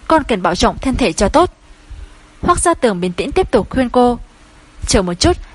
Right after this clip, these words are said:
kết quả xét nghiệm sẽ nhanh chóng đi ra, hơn nữa, anh ba của con và Sợ Hàn cũng sắp cùng tới đây rồi, lập tức tới ngay." "Mạc Sợ Hàn?" Lâm Tuyết ngây ngốc, cảnh giác hỏi: "Tại sao gọi Mạc Sợ Hàn tới?"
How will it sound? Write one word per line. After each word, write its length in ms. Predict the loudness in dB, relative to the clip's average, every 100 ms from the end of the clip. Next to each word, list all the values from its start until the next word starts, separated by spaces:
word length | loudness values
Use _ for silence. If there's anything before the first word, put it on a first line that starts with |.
| -6
kết 140 | -2 2
quả 140 | 0
xét 240 | 0 -2
nghiệm 220 | -2 -2 -2
sẽ 240 | 0 0
nhanh 240 | 0 0
chóng 240 | 0 0 0
đi 100 | 2
ra, 260 | 4 2 0 -12 -4
hơn 220 | 0 2
nữa, 200 | 2 0 -2 -10 -4
anh 200 | 0 2
ba 160 | 2
của 140 | 0 0
con 280 | 0 0 -2 -2
và 120 | 0
Sợ 140 | 0
Hàn 260 | -2 -2 -2 -8 -8 -2
cũng 140 | 0
sắp 240 | 2 0
cùng 140 | -2 -2
tới 180 | 0 2
đây 120 | 2
rồi, 300 | 2 2 0 -10 -14 -4
lập 140 | -4 -2
tức 140 | -4 0
tới 160 | 0 2
ngay." 240 | 0 0 -6 -12 -10 -10 -14 -16 -16 -16 -2
"Mạc 160 | 0 0
Sợ 160 | 0
Hàn?" 280 | 0 0 0 -6 -12 -16 -18 -18 -12 -12 -6
Lâm 180 | 0 0
Tuyết 200 | 0 -4
ngây 120 | -2
ngốc, 380 | 0 -2 -4 -4
cảnh 180 | -2 0
giác 200 | -2 2
hỏi: 300 | 0 0 -4 -14 -20 -20 -18 -18 -18 -6 -4
"Tại 160 | -2
sao 260 | 0 0 2
gọi 140 | 0
Mạc 160 | 0 -2
Sợ 120 | -2
Hàn 160 | -2 0
tới?" 280 | 0 0